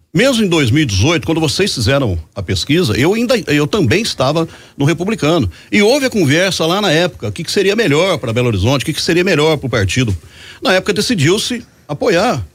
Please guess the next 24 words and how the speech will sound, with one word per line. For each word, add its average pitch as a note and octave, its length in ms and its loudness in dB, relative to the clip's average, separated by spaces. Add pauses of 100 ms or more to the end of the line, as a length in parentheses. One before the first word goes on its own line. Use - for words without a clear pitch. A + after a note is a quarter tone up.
(100)
né, - 160 -14
outras D3+ 320 -2
pessoas, - 640 -2 (100)
e F#4 80 -6
foi D#4 180 0
o - 20 -4
que C#4 60 0
aconteceu. A3+ 500 0 (760)
Esse, D3+ 500 0
essa E3+ 240 0
pesquisa C3 440 -2
que - 60 -4
saiu, B2+ 420 2
ela E3+ 180 0
não, A3 180 0
não D#3 400 2
é G3 60 -2
diferente F#3 600 0
da, F#2 260 -2 (160)
da A2 80 -6
dois A2+ 180 0
mil A2+ 120 0
e - 20 2
dezoito. F#2 420 -2